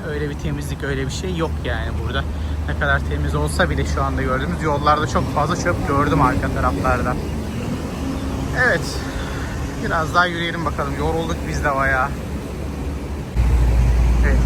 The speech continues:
giderken bakın ne görüyoruz yukarıda. Bayraklarımız var burada.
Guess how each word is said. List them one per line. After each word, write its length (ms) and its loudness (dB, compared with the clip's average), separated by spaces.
giderken 500 6
bakın 260 4
ne 100 2
görüyoruz 440 0
yukarıda. 500 0
Bayraklarımız 800 2
var 240 2
burada. 320 -2